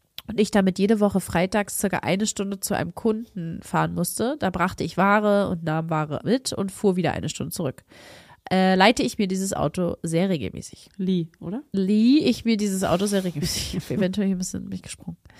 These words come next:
Speaker 1: Heißt, ich kannte diesen Bus irgendwann sehr gut und benutzte ihn mit Abstand am meisten im ganzen Laden. Das bedeutet auch, dass ich ihn am häufigsten auftanken musste. Wie auch an diesem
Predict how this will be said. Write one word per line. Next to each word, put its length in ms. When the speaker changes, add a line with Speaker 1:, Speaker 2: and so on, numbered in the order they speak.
Speaker 1:
Heißt, 260
ich 120
kannte 380
diesen 240
Bus 200
irgendwann 340
sehr 180
gut 320
und 140
benutzte 460
ihn 40
mit 140
Abstand 300
am 120
meisten 440
im 160
ganzen 380
Laden. 380
Das 180
bedeutet 400
auch, 200
dass 200
ich 100
ihn 120
am 320
häufigsten 500
auftanken 580
musste. 400
Wie 140
auch 120
an 120
diesem 300